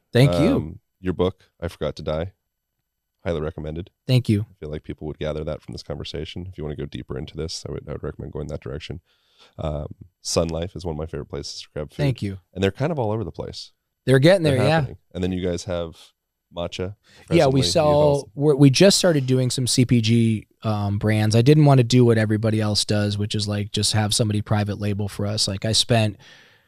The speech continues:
Speaker 1: years sourcing that matcha, and I finally found the right one, and I finally convinced the tea master in Kagoshima, Japan, to let us bring it in and sell it ourselves as our own brand. And the greens powder took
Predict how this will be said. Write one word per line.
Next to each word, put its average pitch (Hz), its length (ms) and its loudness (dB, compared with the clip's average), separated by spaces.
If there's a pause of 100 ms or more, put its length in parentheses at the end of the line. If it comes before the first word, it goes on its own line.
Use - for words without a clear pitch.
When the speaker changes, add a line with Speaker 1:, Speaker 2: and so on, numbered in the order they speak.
(280)
Speaker 1:
years 123 840 6 (260)
sourcing 123 480 4
that 110 140 0
matcha, 104 380 0
and 104 100 0
I 101 60 0
finally 104 360 0
found 101 260 0
the 98 60 -4
right 101 220 0
one, 101 280 0
and 98 100 -2
I 98 60 -2
finally 104 320 -2
convinced 104 400 -2
the 107 60 -4
tea 110 220 0
master 101 580 0
in 104 180 -6
Kagoshima, 104 600 -2
Japan, 101 480 -4
to 104 120 -4
let 101 260 -4
us - 240 -2
bring 107 280 0
it 101 80 0
in 101 380 -2
and 101 140 -2
sell 101 300 2
it 101 160 -4 (320)
ourselves 98 680 0 (360)
as 104 180 0
our 104 140 2
own 104 180 0
brand. 101 540 -2
And 104 360 -2
the 107 60 0
greens 123 340 6
powder 113 400 2
took - 380 -2